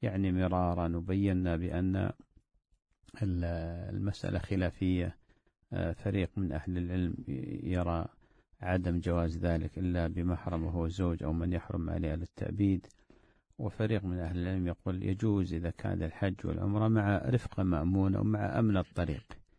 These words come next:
آه، فلذلك الاحتياط للمرأة لا تذهب. ونبه إلى مسألة، وهي أن بعض النساء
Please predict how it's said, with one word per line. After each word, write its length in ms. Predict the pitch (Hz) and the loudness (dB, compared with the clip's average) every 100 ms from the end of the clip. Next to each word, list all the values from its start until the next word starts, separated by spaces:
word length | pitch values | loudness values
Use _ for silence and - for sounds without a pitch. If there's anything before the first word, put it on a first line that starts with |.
| _ _ _ _ _ _ | _ _ _ _ _ _
آه، 1300 | - 50 50 - - 50 50 - - - - 57 - - | -4 -2 -2 -4 -6 -6 -8 -8 -10 -10 -10 -12 -12 -14
فلذلك 840 | - - 208 196 170 120 104 107 | -6 -4 0 2 4 2 0 -4
الاحتياط 580 | 104 - 117 101 95 95 | -6 -4 0 0 0 -2
للمرأة 400 | 95 117 151 220 | 0 0 0 2
لا 200 | 240 127 | 2 4
تذهب. 400 | 95 80 82 - - _ _ _ _ _ - | 2 0 -4 -12 -20 _ _ _ _ _ -6
ونبه 540 | 135 123 170 190 143 | 2 6 6 6 4
إلى 160 | 120 104 | 4 4
مسألة، 460 | 110 120 - 90 85 | 4 2 -2 0 0
وهي 260 | 90 90 | 2 2
أن 120 | 90 | 2
بعض 260 | 98 139 147 | 2 2 2
النساء 500 | 127 101 - 92 | 4 2 2 -2